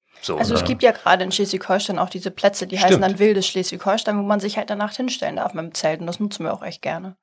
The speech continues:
Speaker 1: Genau,
Speaker 2: Das ist schon eine
Speaker 1: genau.
Speaker 2: super
Speaker 1: Das ist, da
Speaker 2: Sache.
Speaker 1: gibt's eine Website auch, ne? Kann man sich
Speaker 2: Genau.
Speaker 1: ansa-, anschauen und dann, äh, sind es so, ja genau, Biwakplätze, die auch nichts
Speaker 2: Mhm.
Speaker 1: kosten, ne? Also kostenfrei sind, wo man dann, glaub ich, für eine Nacht bleiben darf.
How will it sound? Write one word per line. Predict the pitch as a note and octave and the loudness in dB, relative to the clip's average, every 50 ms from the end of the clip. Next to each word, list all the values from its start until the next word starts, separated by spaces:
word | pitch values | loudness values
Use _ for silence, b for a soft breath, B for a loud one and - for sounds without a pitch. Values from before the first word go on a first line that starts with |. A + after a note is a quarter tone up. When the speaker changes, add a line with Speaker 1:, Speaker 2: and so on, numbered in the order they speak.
| _ - | _ -10
Speaker 1:
Genau, | - A2+ G2+ G2+ F2 D2 D#2 - | -8 -6 -6 -6 -6 -8 -10 -12
Speaker 2:
Das | - - | -12 -10
ist | - | -8
schon | - G3 | -6 -4
eine | G3 F#3+ | -4 -2
Speaker 1:
genau. | F#3+ F#3+ D#2 D#2 | -4 -4 -6 -8
Speaker 2:
super | - - G2 | -8 -4 0
Speaker 1:
Das | E3+ - | 0 2
ist, | A2+ | 2
da | - - | 2 0
Speaker 2:
Sache. | - - | 0 0
Speaker 1:
gibt's | G2+ - - | 0 0 2
eine | B2 A2 | 4 4
Website | F#2+ F#2 - - - C#2+ C#2 - | 4 2 0 -2 -4 -4 -4 -6
auch, | D#2 C#2+ D#2 | -10 -10 -10
ne? | A2+ B2 | -10 -8
Kann | A#2 G#2+ | -6 -4
man | G2+ G2 F#2 | -4 -4 0
sich | - | 4
Speaker 2:
Genau. | C#4 C#4 B3+ F#3+ | 6 6 6 6
Speaker 1:
ansa-, | F3+ F3 - A2 A2 A2 A2 - | 4 4 4 4 2 2 2 0
anschauen | - A2 G#2+ G#2+ - - G#2 G#2 G#2 G#2 G2+ G#2 | -4 -4 -4 -2 -2 0 2 2 2 0 -2 -4
und | F#2+ F2+ - | -8 -6 -6
dann, | F#2 F2 F2+ F2+ F2+ F#2 | -4 -4 -4 -4 -6 -6
äh, | G2+ F#2+ F2 E2+ | -6 -4 -4 -4
sind | E2+ F#2+ F#2 F#2 | -4 -6 -8 -8
es | F2 - | -8 -8
so, | - F#2 F2 F2+ G2 | -8 -8 -8 -8 -8
ja | F#2+ - | -8 -8
genau, | - F2 F2 D2+ | -8 -8 -8 -8
Biwakplätze, | C#2 - F#2 F#2 - G2 F#2+ - - - F#2 F2+ - - F#2 F#2 F#2 F#2+ | -8 -8 -6 -2 0 -2 -2 -2 -4 -4 -4 -2 -2 0 0 0 0 0
die | F#2+ F#2 - - - - | -4 -10 -12 -8 -8 -6
auch | F2 E2+ | -6 -4
nichts | F#2 G#2 G#2 - - | -4 -4 -4 -4 -6
Speaker 2:
Mhm. | - | -2
Speaker 1:
kosten, | A#2 B2 B2+ - - - G3 G3 | 0 0 0 0 -4 -8 -10 -10
ne? | F3 A#2+ C#3+ G3 D#3+ | -10 -10 -12 -10 -12
Also | G#2+ G2 - | -14 -14 -14
kostenfrei | - - - - - - - - - - - - G2+ A2 A2+ A#2 | -14 -10 -10 -8 -8 -8 -10 -10 -10 -8 -6 -4 -2 -2 -2 -2
sind, | G#2+ G#2 G#2+ A#2 B2+ B2+ - B B B B B B - | -4 -4 -4 -6 -6 -8 -12 B B B B B B -8
wo | F#2+ | -8
man | F2+ F2 F2+ | -6 -6 -6
dann, | F2 E2+ | -6 -4
glaub | F#2 F2+ E2+ | -4 -4 -4
ich, | - | -4
für | - - | -6 -6
eine | F#2+ E2+ | -4 0
Nacht | E2+ F2+ F2 - - - - _ _ | 0 0 0 0 -6 -16 -20 _ _
bleiben | - - - G2 - - - | -10 -8 -6 -6 -6 -8 -12
darf. | - - - - - - | -14 -14 -14 -14 -18 -20